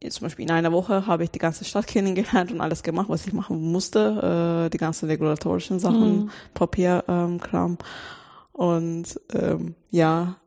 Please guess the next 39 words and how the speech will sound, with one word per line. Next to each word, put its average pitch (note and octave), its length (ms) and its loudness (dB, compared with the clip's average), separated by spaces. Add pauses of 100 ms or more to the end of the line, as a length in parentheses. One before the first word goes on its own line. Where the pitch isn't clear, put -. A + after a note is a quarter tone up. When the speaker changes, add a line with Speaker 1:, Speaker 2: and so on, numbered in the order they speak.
(180)
Speaker 1:
und F3+ 180 -2
dann F3 140 6
natürlich F3 320 0
die - 140 -8
Uni, E3+ 420 -2
ähm, D#3+ 280 -2
dass - 160 -4
man D#3+ 100 -2
so F3+ 160 2
viel F3+ 360 2 (240)
Wahlmöglichkeiten F3 1000 0
hat, - 320 -4 (480)
weil F3+ 120 2
das E3+ 160 2
ist E3+ 120 -6
nicht F3 160 -6
überall D#3 380 0
so. - 320 -6 (320)
Und E3 140 0
auch D#3+ 120 4
die D#3+ 140 -4
Studienbedingungen F3 1040 0
zum E3 160 -4
Beispiel, D#3+ 340 -2
dass D#3+ 200 -2
man, D#3 260 0
dass D#3+ 180 0
die D#3 160 0
Unibibliothek, F3 840 0
äh, D#3 360 2
vierundzwanzig D#3 640 -4
Stunden E3 220 0
geöffnet G3+ 340 4
Speaker 2:
Ja. F#3+ 60 6
Speaker 1:
ist, F#3 120 2
das - 120 -4
gibt - 160 -6
es - 120 0
auch - 260 2